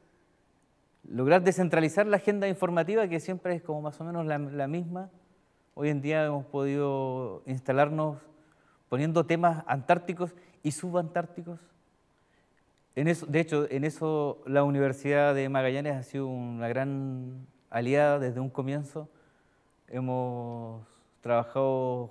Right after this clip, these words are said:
juntos en, en varias actividades. La universidad se ha instalado como una casa de estudio antártica y en eso hemos estado nosotros también ahí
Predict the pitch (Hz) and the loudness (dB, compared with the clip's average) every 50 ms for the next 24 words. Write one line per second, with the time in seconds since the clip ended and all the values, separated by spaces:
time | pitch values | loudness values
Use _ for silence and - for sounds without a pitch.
0 | - - 139 139 135 - 143 139 127 123 120 120 120 117 113 117 - _ _ _ | -6 -6 -6 -6 -4 -4 -4 -4 -4 -4 -6 -6 -8 -10 -10 -12 -16 _ _ _
1 | _ _ _ _ _ _ _ _ _ _ 127 120 120 131 139 135 139 135 131 127 | _ _ _ _ _ _ _ _ _ _ -6 -2 2 2 4 4 4 4 4 2
2 | 123 120 117 110 - 131 127 127 147 170 180 170 160 147 131 120 - - - _ | 0 -4 -8 -6 -4 -2 0 2 4 6 6 4 4 2 -2 -8 -14 -20 -20 _
3 | _ _ _ _ _ _ _ _ _ _ _ - 117 127 131 131 131 127 127 - | _ _ _ _ _ _ _ _ _ _ _ -4 -2 0 0 2 0 0 -2 -2
4 | 139 160 160 - 151 139 143 139 131 - 120 127 147 175 165 147 135 131 131 127 | -4 -4 -2 -2 -2 -2 -2 -4 -4 -4 -2 -2 -2 -2 -2 -4 -4 -2 -4 -2
5 | - 160 147 - 165 156 143 127 117 - - - - 147 165 180 170 170 165 160 | -4 -4 -2 0 -2 0 0 -4 -6 -8 -12 -10 -8 -6 -6 -6 -6 -6 -6 -6
6 | 160 156 151 151 147 143 143 139 135 127 123 120 117 120 120 117 113 113 113 110 | -6 -6 -6 -6 -6 -6 -6 -8 -8 -8 -10 -10 -10 -10 -12 -12 -14 -14 -16 -18
7 | _ _ _ _ _ _ _ _ _ - 107 107 - 160 170 165 165 156 139 143 | _ _ _ _ _ _ _ _ _ -10 -10 -2 -2 -2 -2 -2 -8 -8 -8 -8
8 | 139 139 135 _ _ _ _ _ _ _ _ _ _ _ _ _ 107 120 131 151 | -8 -10 -12 _ _ _ _ _ _ _ _ _ _ _ _ _ -6 -2 -2 -2
9 | 147 147 160 156 151 147 143 143 139 143 139 139 - 151 151 151 143 135 - 147 | -2 0 0 0 2 2 0 0 0 -2 -2 -2 -2 -2 -2 0 -2 -6 -8 -10
10 | 151 147 139 - 143 139 131 143 147 147 143 139 143 147 147 143 139 139 139 | -10 -10 -8 -8 -8 -6 -6 -6 -6 -4 -4 -4 -4 -4 -4 -4 -4 -6 -8